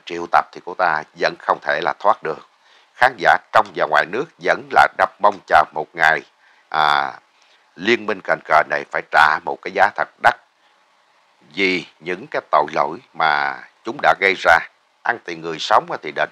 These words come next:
một, chứ ăn tiền của người mất á thì phải đền một trăm lần, một ngàn lần. Cũng không, à, thể nào hết tội. Vì sao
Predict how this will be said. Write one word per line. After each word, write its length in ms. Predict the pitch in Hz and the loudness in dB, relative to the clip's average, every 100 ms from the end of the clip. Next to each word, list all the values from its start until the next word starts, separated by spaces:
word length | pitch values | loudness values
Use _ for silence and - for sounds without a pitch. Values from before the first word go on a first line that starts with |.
| 73 | 2
một, 180 | 76 78 - | 2 0 -4
chứ 80 | - | -4
ăn 140 | 101 - | -4 -4
tiền 260 | 82 73 | -8 -8
của 160 | - 98 | -14 -14
người 180 | 80 76 | -12 -10
mất 280 | 87 147 | -8 -8
á 100 | - - | -8 -12
thì 280 | 80 76 71 | -12 -12 -6
phải 120 | 85 85 | -6 -4
đền 140 | 76 73 | -6 -4
một 140 | 78 _ | -8 _
trăm 160 | - 95 | 0 0
lần, 280 | 80 78 65 _ - | 2 -2 -2 _ -14
một 200 | 78 85 | -12 -2
ngàn 240 | 85 76 | 0 2
lần. 160 | 76 78 _ _ - - - _ | 2 0 _ _ -20 -20 -20 _
Cũng 220 | - 90 | -6 -6
không, 440 | 95 - 92 85 82 | -8 -8 -8 -8 -8
à, 120 | 78 | -8
thể 200 | - 78 92 | -6 -6 -2
nào 160 | 71 67 | -2 0
hết 180 | 113 - | 0 2
tội. 240 | 78 71 92 _ _ _ _ _ _ - | 0 0 -4 _ _ _ _ _ _ -6
Vì 200 | 110 110 | -4 -2
sao 180 | 127 | 0